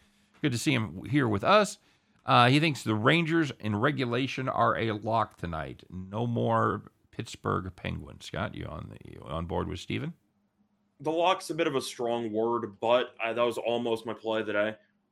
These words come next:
Speaker 2: The Rangers in regulation at around even money. You're looking at the situation involving Pittsburgh's goalies,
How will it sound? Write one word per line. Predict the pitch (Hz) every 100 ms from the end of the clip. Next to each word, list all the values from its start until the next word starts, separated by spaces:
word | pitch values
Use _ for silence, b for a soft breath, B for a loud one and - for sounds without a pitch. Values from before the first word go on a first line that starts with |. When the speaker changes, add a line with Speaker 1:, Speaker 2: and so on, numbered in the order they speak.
| _ 107
Speaker 2:
The |
Rangers | 117 117 113
in | 113
regulation | 110 98 98 104 101 110 _ _ -
at | 101 101 101 - 104
around | 107 107 107
even | 113 104
money. | 104 104 101 101 b b b -
You're | 135
looking | 160 165
at | 156
the | 147
situation | 147 147 156 147 156 147
involving | 135 143 147 147 139
Pittsburgh's | 147 - 139 123
goalies, | 147 127 92